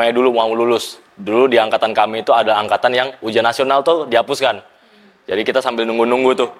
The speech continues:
sambil liburan, nih masuk kuliah atau gimana nih gitu loh. Terus gimana cara lulusnya?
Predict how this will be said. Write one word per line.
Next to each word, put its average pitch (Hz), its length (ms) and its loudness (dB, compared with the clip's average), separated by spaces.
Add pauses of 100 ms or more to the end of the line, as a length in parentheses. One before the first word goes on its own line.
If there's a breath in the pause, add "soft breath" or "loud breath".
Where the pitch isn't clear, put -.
sambil 104 260 -4
liburan, 110 460 0 (560)
nih 120 160 -4
masuk 110 260 -4
kuliah 110 240 0
atau 117 140 -6
gimana 110 320 0
nih 120 320 -2
gitu 107 260 -2
loh. - 20 -8 (140)
Terus - 220 -4
gimana 117 320 0
cara 110 240 -2
lulusnya? 120 560 -2